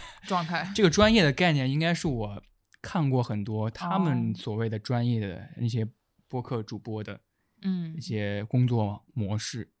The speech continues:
Speaker 2: 我只不过是模仿下来。说二月份消费很夸张，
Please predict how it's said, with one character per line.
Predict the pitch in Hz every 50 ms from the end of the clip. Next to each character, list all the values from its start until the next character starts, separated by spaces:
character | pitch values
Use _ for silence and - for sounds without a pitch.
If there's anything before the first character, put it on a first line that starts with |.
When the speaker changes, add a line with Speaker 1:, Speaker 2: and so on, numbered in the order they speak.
| _ _ _ _ - _ _ _
Speaker 2:
我 | - - 101 104
只 | 104 117
不 | 98 104
过 | 113 110
是 | 107 -
模 | 110 101 95 101 104
仿 | 107 - 110 131 -
下 | - 101 95
来。 | 98 147 - - _ _ _ _ _
说 | - - - 190 185 185
二 | 190 - - 196 190
月 | 165 147 135
份 | - - 151 131 117
消 | 110 - 147 143
费 | 143 147
很 | 131 107 92
夸 | - - 120 120
张， | 123 127 123 127 131